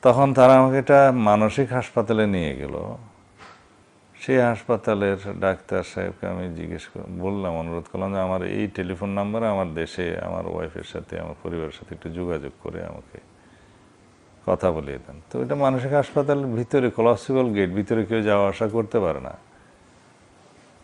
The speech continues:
তো এক, ওই দিন গেল, রাত গেল, তারপর দিন দুপুরবেলা আমি একটা টেলিফোনে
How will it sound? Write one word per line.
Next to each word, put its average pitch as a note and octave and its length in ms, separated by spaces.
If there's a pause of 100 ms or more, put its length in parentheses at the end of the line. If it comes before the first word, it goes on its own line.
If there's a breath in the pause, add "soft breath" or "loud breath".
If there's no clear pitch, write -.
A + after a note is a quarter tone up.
(520)
তো A#2+ 180
এক, B2 600
ওই B2 280
দিন A#2 280
গেল, G#2+ 460
রাত G2 340
গেল, F2+ 300
তারপর G#2 360
দিন G#2+ 260
দুপুরবেলা A#2+ 540
আমি F#2 200
একটা E2+ 280
টেলিফোনে E2+ 720